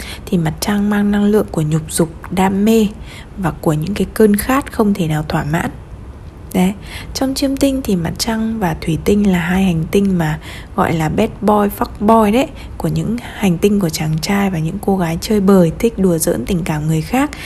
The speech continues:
với bản chất là cả thèm chóng chán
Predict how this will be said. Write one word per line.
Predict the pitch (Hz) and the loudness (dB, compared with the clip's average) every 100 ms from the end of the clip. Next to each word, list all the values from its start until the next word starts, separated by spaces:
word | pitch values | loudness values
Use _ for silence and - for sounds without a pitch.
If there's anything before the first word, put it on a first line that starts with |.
| - - - 202 | -12 -12 -10 0
với | 180 | 2
bản | 190 202 156 | 4 2 2
chất | 233 233 | 0 -2
là | 208 165 156 - - - - - - - | -2 -4 -6 -10 -18 -18 -18 -18 -10 0
cả | 190 165 | 2 2
thèm | - 160 | -2 -2
chóng | 160 160 170 | 0 0 0
chán | - 165 165 233 | 2 2 4 0